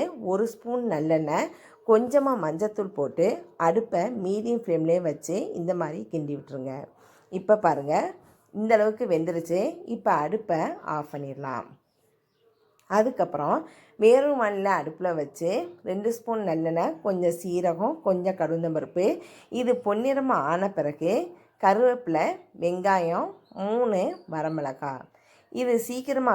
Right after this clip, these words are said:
வேகறதுக்காக இதனுடையே கொஞ்சம் உப்பும் போட்டிருக்கேன். இப்ப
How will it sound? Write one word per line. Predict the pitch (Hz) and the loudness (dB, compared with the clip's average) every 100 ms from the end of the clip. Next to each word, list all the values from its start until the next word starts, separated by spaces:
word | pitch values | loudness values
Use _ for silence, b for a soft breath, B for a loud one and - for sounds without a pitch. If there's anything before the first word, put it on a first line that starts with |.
| 165 | 4
வேகறதுக்காக | 165 190 202 196 160 151 165 269 - 196 | 2 0 -4 -2 -2 0 0 0 -4 -4
இதனுடையே | 196 233 226 180 151 175 339 - | -2 0 0 0 0 -2 -2 -4
கொஞ்சம் | 214 196 190 190 254 170 | -4 0 2 0 0 -6
உப்பும் | - 196 180 | -6 -2 0
போட்டிருக்கேன். | 160 151 151 175 269 B B B - | -2 -4 -2 -2 -2 B B B -10
இப்ப | 196 233 | -4 -2